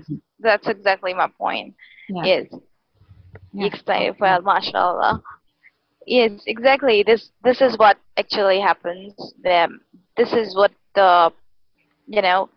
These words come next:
Speaker 2: difficulty. This is what, uh, it's just the perception.
Speaker 1: Yes.
Speaker 2: It's just in your,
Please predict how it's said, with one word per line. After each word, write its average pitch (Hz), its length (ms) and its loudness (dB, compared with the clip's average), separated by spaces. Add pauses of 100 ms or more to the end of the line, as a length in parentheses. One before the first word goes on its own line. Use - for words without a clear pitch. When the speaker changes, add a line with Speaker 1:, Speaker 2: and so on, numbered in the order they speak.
Speaker 2:
difficulty. 185 920 -2 (140)
This 190 140 -14
is - 380 -16
what, 185 260 -2 (460)
uh, 202 180 -6 (760)
it's - 320 -16
just - 340 -2 (200)
the 226 80 -4
perception. 214 640 -6 (220)
Speaker 1:
Yes. 190 340 -4
Speaker 2:
It's - 160 -8
just 208 360 -4
in 208 120 -8
your, 196 420 0